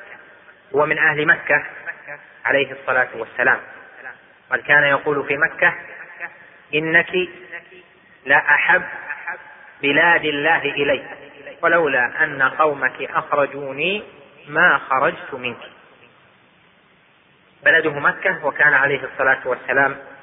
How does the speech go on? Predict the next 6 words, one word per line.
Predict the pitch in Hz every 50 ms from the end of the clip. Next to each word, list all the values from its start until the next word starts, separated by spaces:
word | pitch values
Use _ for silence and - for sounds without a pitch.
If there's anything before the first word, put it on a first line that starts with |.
| - - 135
يحبها. | 131 127 123 - - 131 117 - - 131 120 123 107 104 - - - - - - - 127 - - 107 - _ _ _ -
وذكر | 131 123 127 156 156 - 151 151 160 170 - - - - - - - - 147 156 165 - - - - - - - - - - - - _ _ _ _ - 135
لما | 127 127 127 120 120 139 143
هاجر | 143 135 135 127 127
إلى | 123 123 123
المدينة | 123 120 120 117 127 139 135 135 139